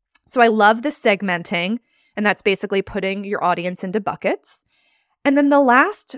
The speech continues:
but certainly not least thing is it's an amazing price point. There are a lot of email platforms out there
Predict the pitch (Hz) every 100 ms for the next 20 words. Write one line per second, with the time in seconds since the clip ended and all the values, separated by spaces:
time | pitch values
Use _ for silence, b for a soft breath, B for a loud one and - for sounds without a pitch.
0 | - 240 - 254 226 240 220 185 285 330
1 | - 196 196 202 202 - 208 190 180 180
2 | 190 196 - 156 156 - 247 262 262 -
3 | 185 233 320 247 220 190 165 180 180 185
4 | 180 185 - 202 - 208 202 - 156 160
5 | - 214 214 220